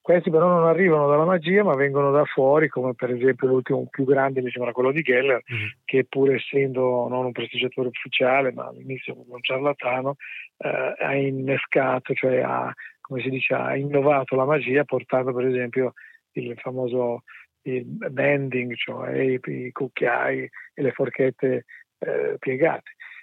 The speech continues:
Speaker 1: Ecco, diciamo che il, la, le novità si cercano, si trovano fuori dalla magia. In sostanza però la magia cerca di ripetere e muoversi secondo i suoi stilemi classici. I giochi sono poi sempre quelli, gli effetti sono quelli che noi conosciamo, apparizioni, sparizioni,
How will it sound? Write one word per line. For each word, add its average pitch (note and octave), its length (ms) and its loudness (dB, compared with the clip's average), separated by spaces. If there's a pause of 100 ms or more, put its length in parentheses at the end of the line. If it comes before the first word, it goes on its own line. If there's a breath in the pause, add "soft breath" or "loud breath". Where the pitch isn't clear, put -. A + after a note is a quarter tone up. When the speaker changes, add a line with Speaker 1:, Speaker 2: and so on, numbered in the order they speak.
Speaker 1:
Ecco, D3 380 2
diciamo E3 380 4
che - 180 2
il, F3 480 6
la, C3+ 460 4
le C#3+ 280 2
novità D3+ 520 4
si - 200 -8
cercano, C#3 440 0
si - 120 -10
trovano C3+ 320 -6
fuori C3 340 0
dalla B2 200 -4
magia. C3+ 520 0 (400 loud breath)
In B2+ 140 -6
sostanza C3 460 -4
però B2+ 140 -2
la B2 80 -2
magia B2+ 300 -2
cerca B2+ 300 -2
di A#2+ 140 -2
ripetere B2+ 480 -2
e B2+ 60 2
muoversi C3+ 520 0
secondo B2+ 440 -8 (340 loud breath)
i D#3 100 -8
suoi C3+ 220 -2
stilemi C3 420 -2
classici. B2+ 600 -6
I - 20 -8
giochi B2 320 -6
sono B2 180 -6
poi B2 240 -4 (280 loud breath)
sempre A#2+ 340 -8
quelli, C3 240 2
gli C#3 60 -6
effetti B2+ 340 -4
sono A#2+ 200 -6
quelli B2 420 -6
che - 160 -8
noi A2+ 180 -10
conosciamo, A#2 420 -6
apparizioni, B2 560 -6
sparizioni, C3 720 -8